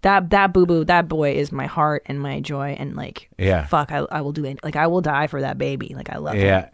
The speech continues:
Speaker 2: and you're,
Speaker 1: He's,
Speaker 2: and
Speaker 1: he's
Speaker 2: I
Speaker 1: great.
Speaker 2: don't know if, uh, everyone who listens to my show, know, your husband's Tom Segura,
Speaker 1: Yeah.
Speaker 2: the funny man.
Speaker 1: The
Speaker 2: Two
Speaker 1: best.
Speaker 2: funny people.
Speaker 1: I love him.
Speaker 2: Yeah, he is funny.
Speaker 1: He's the best.
Speaker 2: Yeah, I
Speaker 1: He's
Speaker 2: like
Speaker 1: the
Speaker 2: him.
Speaker 1: best human too. I just like him a
Speaker 2: <laughs>
Speaker 1: lot.
Speaker 2: That's good.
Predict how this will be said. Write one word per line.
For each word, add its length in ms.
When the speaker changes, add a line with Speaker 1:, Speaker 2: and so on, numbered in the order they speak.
Speaker 2:
and 180
you're, 160
Speaker 1:
He's, 140
Speaker 2:
and 160
Speaker 1:
he's 120
Speaker 2:
I 40
Speaker 1:
great. 80
Speaker 2:
don't 120
know 120
if, 160
uh, 280
everyone 360
who 300
listens 400
to 80
my 180
show, 200
know, 120
your 200
husband's 520
Tom 400
Segura, 640
Speaker 1:
Yeah. 160
Speaker 2:
the 80
funny 360
man. 400
Speaker 1:
The 80
Speaker 2:
Two 220
Speaker 1:
best. 100
Speaker 2:
funny 240
people. 580
Speaker 1:
I 100
love 120
him. 80
Speaker 2:
Yeah, 220
he 140
is 160
funny. 280
Speaker 1:
He's 200
the 120
best. 340
Speaker 2:
Yeah, 80
I 0
Speaker 1:
He's 140
Speaker 2:
like 80
Speaker 1:
the 80
Speaker 2:
him. 60
Speaker 1:
best 320
human 520
too. 180
I 220
just 220
like 220
him 120
a 60
Speaker 2:
<laughs> 60
Speaker 1:
lot. 360
Speaker 2:
That's 240
good. 360